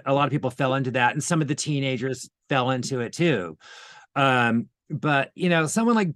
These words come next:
Darby, I, I didn't really know him, so I just, I just knew that he was just kind of like a troublemaker,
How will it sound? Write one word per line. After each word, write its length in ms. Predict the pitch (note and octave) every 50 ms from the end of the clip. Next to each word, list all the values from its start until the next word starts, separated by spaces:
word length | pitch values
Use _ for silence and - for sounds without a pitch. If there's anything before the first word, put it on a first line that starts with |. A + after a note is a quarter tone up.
| _ _ -
Darby, 580 | - G3 G3 G#3 G#3+ A3 G3+ G3+ F#3 F3 F3 E3
I, 320 | D#3+ D#3+ E3+ E3+ D#3+ D#3+ -
I 160 | - D#3+ F#3
didn't 200 | A3 A#3+ A#3+ A#3
really 200 | G#3+ G3+ F3+ E3
know 400 | C#3 A#2+ A2+ A2+ A2 A#2 B2+ C3+
him, 460 | C#3+ D#3 D#3+ D#3 D#3 D#3 D#3 E3 E3 D#3
so 320 | - - D3 C3 B2+ B2+
I 120 | C3 C3
just, 220 | C3 B2+ C#3+ C3+ -
I 120 | - C#3 C#3
just 240 | D#3 D#3+ C#3+ -
knew 240 | C#3+ C#3 C3 C3 C3
that 180 | A#2+ B2 A#2 A2+
he 60 | A#2
was 160 | A2 A2 F#2+
just 160 | - A2 -
kind 180 | - - A#2 A2
of 80 | G2+ G#2+
like 160 | G#2+ G#2 -
a 460 | - G#2+ G2+ F2+ F2+ F2 E2+ D#2 D#2 - - - _ _ _ _ - - -
troublemaker, 1160 | - C#3+ C#3 C3 C#3+ D3 D3 D3 D3 D3 C#3 - C#3+ C#3+ C3+ C3+ C3+ C3+ C3 C3 C3 B2+